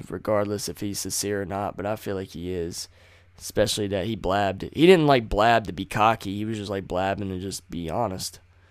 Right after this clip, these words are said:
So, yeah, what we learned today is check your trunk. Make sure that you know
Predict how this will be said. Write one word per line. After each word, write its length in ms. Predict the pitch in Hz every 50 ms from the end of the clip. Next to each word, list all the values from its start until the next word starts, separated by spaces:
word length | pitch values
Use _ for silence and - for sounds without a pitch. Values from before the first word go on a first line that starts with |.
| _ _ _ _ _
So, 400 | - - - 90 92 92 98 - _ _ _ _ _ _ _ _ _ _ _ _ _ _ -
yeah, 220 | - 120 120 117
what 120 | 120 127
we 80 | 127 143
learned 220 | 147 160 165 165
today 340 | 160 156 156 165 165 175 165 143
is 280 | 127 120 120 135 - _ _ _ _ _ _ _ _ _ _ _ _ _ _ _ _ _ - -
check 260 | - - 139 143 143
your 80 | 156 147
trunk. 520 | - - 147 135 139 - - - - - - _ _ _ _ _ _ _ _ _ _ _ _ _ _ _ _ _ _ _ _ _ _ _ _ _ _ _ _ _ _ _ _ _ _ _ -
Make 320 | - 101 117 135 151 -
sure 360 | - - - 156 156 156 151
that 200 | 147 139 135 120 104
you 220 | 113 123 135 139
know 500 | 139 135 131 135 139 143 143 139 131 -